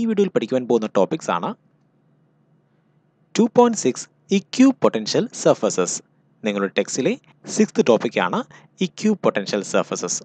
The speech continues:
ഈ ടോപ്പിക്കിലെ എല്ലാത്തരം എൻ സി ആർ ടി കോൺസെപ്റ്റുകൾ നമ്മൾ ഈ വീഡിയോയിൽ discuss ചെയ്യും. So നമുക്ക് പഠിച്ചു തുടങ്ങാം. Equipotent surfaces. Equ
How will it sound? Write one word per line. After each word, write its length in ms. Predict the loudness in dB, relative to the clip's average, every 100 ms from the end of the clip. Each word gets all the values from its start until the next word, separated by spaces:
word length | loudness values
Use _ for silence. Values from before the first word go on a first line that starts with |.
| -16 _ -4 -2
ഈ 40 | 0
ടോപ്പിക്കിലെ 420 | 0 -2 -6 -6 -6 _ _ 0
എല്ലാത്തരം 420 | 2 2 2 -2 -2 -6
എൻ 100 | -2
സി 60 | 0 0
ആർ 20 |
ടി 60 | 0 -2
കോൺസെപ്റ്റുകൾ 440 | -2 -2 -2 -2 -2
നമ്മൾ 180 | -4 -4 -6
ഈ 20 | -4 -2
വീഡിയോയിൽ 240 | -2 -4 -6
discuss 220 | -6 -4
ചെയ്യും. 180 | -4 -6 -10 -20 _ -4
So 120 | -2
നമുക്ക് 200 | 0 0 -2
പഠിച്ചു 180 | 0
തുടങ്ങാം. 260 | -2 0 -2 -4 _ _ _ _ 0
Equipotent 840 | 0 4 6 6 4 2 2 -2 -2 -2 -4 _ -2
surfaces. 500 | 0 2 0 -2 -4 -8 -18 -20 -20 _ -2 -2
Equ 260 | -2 2